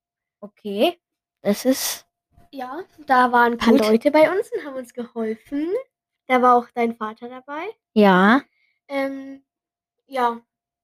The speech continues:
Speaker 2: sonst war ich halt ganz normal in der Schule.
Speaker 1: Schule, Schule, ja.
Speaker 2: Ja.
Speaker 1: Wir sind ja auch in einer Klasse.
Speaker 2: Ja, haben Tests geschrieben.
Speaker 1: Echsen.
Speaker 2: Mathe und Englisch, die angekündigt waren.
Speaker 1: Ja.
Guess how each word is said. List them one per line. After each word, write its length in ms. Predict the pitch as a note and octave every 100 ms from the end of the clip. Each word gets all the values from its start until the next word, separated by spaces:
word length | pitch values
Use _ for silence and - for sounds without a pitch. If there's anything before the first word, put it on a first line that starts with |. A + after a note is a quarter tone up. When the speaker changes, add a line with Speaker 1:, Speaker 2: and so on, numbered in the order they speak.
| _
Speaker 2:
sonst 320 | C#4 D4+ D4
war 120 | C4+
ich 100 | B3+
halt 160 | C4+ B3+
ganz 260 | C4 C4
normal 460 | C4+ B3 A#3+ A#3+ A#3 _
in 60 | A#3+
der 120 | A#3
Schule. 340 | A#3 C4 C4+ A4 - _ _ _ _ _ _
Speaker 1:
Schule, 520 | - - F#3+ F#3+ G3
Schule, 480 | - - F#3 F3+ F#3
ja. 80 | F#3
Speaker 2:
Ja. 200 | F3 F3+ _ _ _ _ _
Speaker 1:
Wir 120 | G#3
sind 180 | G3+ G#3+
ja 120 | G3+
auch 80 | F#3+
in 120 | G3+
einer 260 | F#3 F#3 F#3+
Klasse. 540 | - G#3 G#3 B3+ A#3+ - _ _ _
Speaker 2:
Ja, 260 | - A3+ A#3
haben 320 | B3+ B3 A3+
Tests 500 | A#3 C#4+ D4+ - _
geschrieben. 800 | D4 C#4 - C#4 C4+ C4 B3+ B3+ _ _ _ - _ A#3
Speaker 1:
Echsen. 600 | C4 - C#4 A3+ G#3+ G#3+
Speaker 2:
Mathe 40 |
und 120 | -
Englisch, 580 | B3+ B3+ C4+ C4+ C4 -
die 180 | C#4 -
angekündigt 720 | C4+ C4+ B3 - C#4+ C4 C4 _
waren. 240 | A#3 A#3+ _ _ _ _ _ _
Speaker 1:
Ja. 320 | A3 G3+ F#3